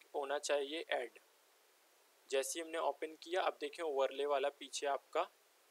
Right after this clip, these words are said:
class add हो रहा है। अब मैं यहाँ से अगर इसको close करता हूँ, आपका ये work नहीं कर रहा, अब, अब आपका ये ओवरले नहीं जा रहा वापस, तो हमने इसको remove भी करवाना पड़ेगा। तो मैं यहाँ से इसको copy कर लेता हूँ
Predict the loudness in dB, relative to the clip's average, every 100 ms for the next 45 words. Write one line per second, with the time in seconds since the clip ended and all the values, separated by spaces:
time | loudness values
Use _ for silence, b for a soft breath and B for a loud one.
0 | _ _ 2 8 8 8 2 -2 0 -2
1 | -2 -6 -16 _ _ _ 2 4 2 2
2 | 0 -2 -4 -8 -6 -4 -4 -4 -2 0
3 | 2 4 2 2 2 2 -2 _ _ _
4 | _ -4 0 6 6 6 0 -10 2 2
5 | 6 6 6 4 -6 _ 6 8 8 6
6 | 4 0 0 -4 0 2 2 0 -4 -6
7 | -10 0 2 4 2 -2 -6 -12 -12 -12
8 | -14 _ _ _ -8 -6 -4 -6 -4 -6
9 | -6 -8 -8 -8 0 2 2 2 0 -2
10 | -2 0 -2 -2 -6 -4 -4 -6 -12 -12
11 | -12 -6 -8 -6 -8 -4 -4 -6 -4 -8